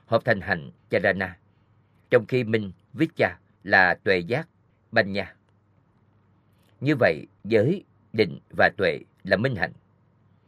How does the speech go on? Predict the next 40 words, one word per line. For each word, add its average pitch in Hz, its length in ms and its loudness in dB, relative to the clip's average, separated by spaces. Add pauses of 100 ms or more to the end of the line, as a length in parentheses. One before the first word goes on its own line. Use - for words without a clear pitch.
(340)
Minh 104 340 -2 (260)
như 117 140 -2
đôi 104 160 0
mắt, 127 180 -4 (540)
còn 110 180 2
hạnh 87 280 -4 (200)
như 117 260 0
cặp - 180 -6
chân 104 260 -2 (200)
để - 180 -4
chúng 143 140 -6
sinh 110 240 -6
có 147 160 0
thể 90 340 -4 (300)
đi 123 240 -4
đúng 143 320 -4
đường 85 320 -4
giải 82 200 -4
thoát. 147 200 -10 (1080)
Những 110 180 -2
chúng 156 160 -2
sinh 107 380 -4 (140)
đang 117 220 0
tu 120 180 -4
theo 107 360 2
chánh 110 200 -2
pháp 180 240 -8 (460)
có 170 100 6
đủ 98 360 -4 (140)
giới 110 440 0
và 95 100 6
định, 87 220 -6 (600)
nhưng 101 400 -4 (180)
thiếu 160 120 2
hạt 123 200 -4
giống 113 240 -2
minh, 104 120 0 (760)
tuệ 87 240 4
minh 110 240 -6
sát, 165 260 -6